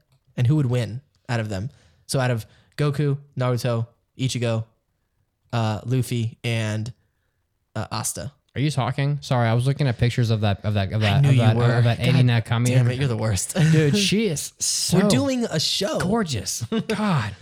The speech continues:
Speaker 1: Um,
Speaker 2: Her name's Erina Kamiya. Look her up, please.
Speaker 1: I, I know.
Speaker 2: And I'm just saying to the people listening, dude, her name's Erina. Like, I don't know about you, but that, that alone makes me, like, weak in the knees.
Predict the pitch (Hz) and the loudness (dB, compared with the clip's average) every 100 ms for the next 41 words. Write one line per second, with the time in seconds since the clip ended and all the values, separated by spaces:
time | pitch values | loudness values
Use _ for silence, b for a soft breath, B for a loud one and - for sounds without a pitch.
0 | b b b b 143 151 147 143 143 196 | b b b b -2 0 2 2 4 4
1 | 254 220 - 143 175 220 220 196 190 - | 2 2 -2 0 2 4 2 2 0 -4
2 | - 147 135 107 82 - - 180 175 170 | -4 0 2 2 -2 -8 -6 -4 -2 0
3 | 117 - 120 110 147 - 139 170 165 156 | 0 -2 -2 0 -2 -2 0 2 4 2
4 | - - - 170 156 180 165 139 135 127 | -2 -10 -2 0 0 2 2 2 2 2
5 | 135 127 120 110 b b - 208 98 - | 2 2 0 -2 b b 0 0 0 -4
6 | _ - 220 262 277 226 - 156 196 214 | _ -4 0 2 2 0 -4 -2 2 2
7 | 139 85 - _ - 170 - 190 233 214 | 2 -2 -8 _ -2 -2 0 0 2 2
8 | 170 151 123 143 165 139 151 175 - - | 0 2 4 4 4 2 0 -2 -8 -6
9 | 165 202 151 139 139 120 117 - 110 101 | -2 0 2 4 4 2 0 0 -2 -2
10 | 107 104 98 95 92 87 | -2 -2 -2 -2 -4 -6